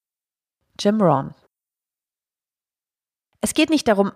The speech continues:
auf andere Menschen herabzuschauen, aber es ist wichtig, dass du dir über deine Ziele klar wirst. Es kann Sinn machen, dass du mehr Zeit mit Menschen verbringst, die dir helfen, sie zu erreichen.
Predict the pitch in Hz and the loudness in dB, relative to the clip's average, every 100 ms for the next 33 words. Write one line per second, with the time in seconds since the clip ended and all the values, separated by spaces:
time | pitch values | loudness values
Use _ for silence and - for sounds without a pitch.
0 | _ - - 185 175 165 165 175 160 151 | _ -2 0 0 0 0 0 -2 -2 -2
1 | 165 - - - 165 131 - - 202 214 | -4 -4 -8 -4 -2 -2 -4 -4 0 0
2 | - - - 370 - 185 175 - 185 - | -2 -6 -4 -4 -4 -6 -6 -4 -4 -4
3 | 196 196 185 180 175 185 - 302 339 - | -2 0 2 2 0 -2 -2 0 0 0
4 | 151 135 131 - - _ - - - - | -2 -2 -2 -8 -12 _ -20 -20 -18 -4
5 | - - 220 202 240 330 285 214 196 185 | -4 0 -2 0 0 0 0 0 0 0
6 | - - 202 196 294 359 - 196 190 180 | -2 -4 0 2 2 0 0 0 0 -2
7 | 190 220 - 196 175 170 175 170 - 170 | 0 0 -2 0 -2 0 -2 -4 -8 -4
8 | 151 135 147 156 220 214 190 - 202 196 | -2 0 -2 -2 -4 -6 -6 -4 -2 0
9 | 233 415 - 147 | 0 -2 -6 -8